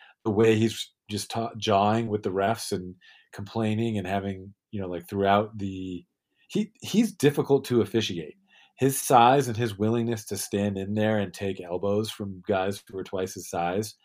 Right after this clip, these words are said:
it's really hard to officiate for the refs. And,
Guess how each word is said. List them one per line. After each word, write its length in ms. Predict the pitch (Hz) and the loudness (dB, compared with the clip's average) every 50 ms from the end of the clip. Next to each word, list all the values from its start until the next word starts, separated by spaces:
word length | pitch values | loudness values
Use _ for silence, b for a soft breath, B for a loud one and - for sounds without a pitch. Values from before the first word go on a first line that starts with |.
| b b b b b _ | b b b b b _
it's 140 | - 110 - | -10 -2 6
really 200 | 120 156 185 170 | 8 8 8 8
hard 300 | 120 104 113 113 120 123 - | 8 6 6 6 6 6 4
to 380 | - 110 104 101 98 98 104 107 | 2 2 2 2 0 0 -2 -2
officiate 500 | 104 - 175 202 196 - 95 85 85 87 - _ | -2 0 0 0 0 -2 -4 -6 -6 -8 -8 _
for 60 | - | -4
the 80 | 101 | -2
refs. 460 | 104 123 165 175 - - - - - b b b b b b b _ | 0 2 2 2 0 -2 -6 -16 -16 b b b b b b b _
And, 460 | - 113 113 117 113 104 104 101 95 | 0 2 2 4 2 2 0 -4 -6